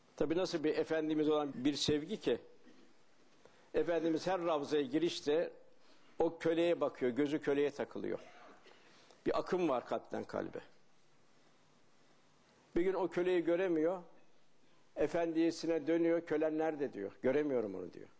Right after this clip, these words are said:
"Efendi hasta." diyor, "Yatıyor." diyor. "Hadi," diyor, "bütün cemaat toplanın." diyor, "namazdan sonra köleyi ziyarete gideceğiz." diyor. Ziyarete gidiyorlar. Yine bir müddet sonra yine köleyi göremiyor.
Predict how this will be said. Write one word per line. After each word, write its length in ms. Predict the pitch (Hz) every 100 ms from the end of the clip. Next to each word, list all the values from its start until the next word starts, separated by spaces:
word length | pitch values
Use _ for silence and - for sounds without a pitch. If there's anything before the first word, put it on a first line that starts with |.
| _ - - -
"Efendi 340 | 170 147 165 143
hasta." 380 | 139 - 165 127
diyor, 160 | 104 98
"Yatıyor." 360 | 123 - -
diyor. 140 | - - - _ _ - - - -
"Hadi," 260 | 160 151
diyor, 120 | 139 135
"bütün 200 | 147 151
cemaat 340 | 143 135 127
toplanın." 440 | 135 120 151 131
diyor, 200 | 113 147
"namazdan 400 | 147 135 127 135
sonra 200 | 127 127
köleyi 340 | 131 120 120 117
ziyarete 360 | 113 110 110
gideceğiz." 440 | 98 90 - - -
diyor. 120 | - - - _ - - - - - - - - - - - - -
Ziyarete 380 | 131 127 117 104
gidiyorlar. 440 | 90 - 69 - - - - - _ _ -
Yine 340 | 190 214 185
bir 80 | 226
müddet 360 | 214 165 175 160
sonra 560 | - 151 151 196 202 - - - - - - - - - -
yine 200 | 180 202
köleyi 380 | 180 170 165 156
göremiyor. 600 | 135 147 175 147 135 120